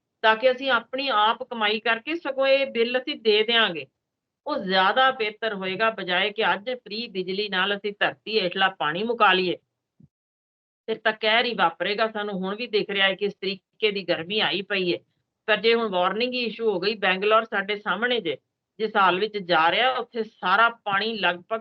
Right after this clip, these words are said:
ਖਤਮ ਹੋਇਆ ਪਿਆ ਜੇ, ਦੋ ਦੋ ਦਿਨ ਨਹਾਉਣ ਨੂੰ ਪਾਣੀ ਨਹੀਂ ਮਿਲ ਰਿਹਾ। ਤੇ ਸਾਡੇ ਮੁਫਤ ਖੋਰੇ ਇਹੀ ਸਾਰੇ ਬੈਠੇ,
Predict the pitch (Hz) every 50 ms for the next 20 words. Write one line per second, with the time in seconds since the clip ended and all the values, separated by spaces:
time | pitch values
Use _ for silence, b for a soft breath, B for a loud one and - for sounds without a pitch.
0 | - _ - 185 175 190 208 214 202 196 185 185 185 180 - 170 165 180 185 -
1 | 262 262 - 208 196 202 190 220 220 214 214 214 208 220 220 214 185 160 156 175
2 | 202 226 208 208 185 180 185 190 185 220 262 277 269 247 214 208 196 170 139 123
3 | - _ _ _ _ _ _ _ _ 233 233 240 233 202 202 202 214 254 269 262
4 | 226 202 208 214 208 - _ 262 262 - - 202 185 180 214 220 - - 196 202
5 | 196 208 247 240 226 - 233 185 185 190 202 202 180 175 156 165 - - 214 208
6 | 170 160 -